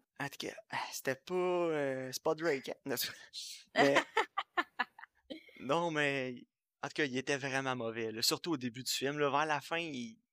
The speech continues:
Speaker 1: c'était peut-être amélioré un peu, là. Je sais pas si les premières scènes du film, c'est les, celles qui ont tourné en premier, là. Mais, ouf,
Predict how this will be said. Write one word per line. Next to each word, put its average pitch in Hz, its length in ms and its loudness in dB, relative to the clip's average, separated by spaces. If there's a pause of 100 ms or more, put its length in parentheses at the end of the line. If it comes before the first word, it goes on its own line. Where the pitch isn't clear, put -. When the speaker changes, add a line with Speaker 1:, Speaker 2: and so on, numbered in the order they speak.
(200)
Speaker 1:
c'était - 180 -8
peut-être 147 240 0
amélioré 131 460 -2
un 127 80 -2
peu, 139 200 -4
là. 147 140 -2
Je 131 80 -4
sais - 140 -6
pas 190 100 -4
si 135 300 -2
les 123 180 -6
premières 131 400 0
scènes 139 200 -4
du - 80 -6
film, 147 260 -6
c'est 127 140 -2
les, 117 240 -6
celles 127 220 0
qui 123 80 -6
ont 120 140 -2 (100)
tourné 120 220 -4
en 131 80 2
premier, 120 440 -8
là. 151 100 -8 (140)
Mais, 120 420 -2
ouf, 139 280 -2